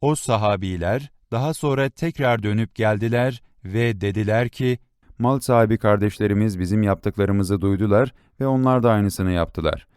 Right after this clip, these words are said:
Bunun üzerine Resulullah sallallahu aleyhi ve sellem, "İşte bu Allah'ın lütfudur. Bunu dilediğine verir." diye geçen ayeti okudu.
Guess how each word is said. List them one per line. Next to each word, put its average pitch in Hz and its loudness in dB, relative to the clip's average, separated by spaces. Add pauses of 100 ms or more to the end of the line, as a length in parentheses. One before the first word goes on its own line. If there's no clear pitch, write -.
(300)
Bunun 107 2
üzerine 90 2
Resulullah 98 0
sallallahu 92 2
aleyhi 87 -2
ve 85 0
sellem, 90 0 (300)
"İşte 113 -4
bu 123 2
Allah'ın 104 2
lütfudur. 90 -4 (340)
Bunu 113 0
dilediğine 98 2
verir." 95 2
diye 90 -2
geçen 90 -2
ayeti 90 0
okudu. 76 -4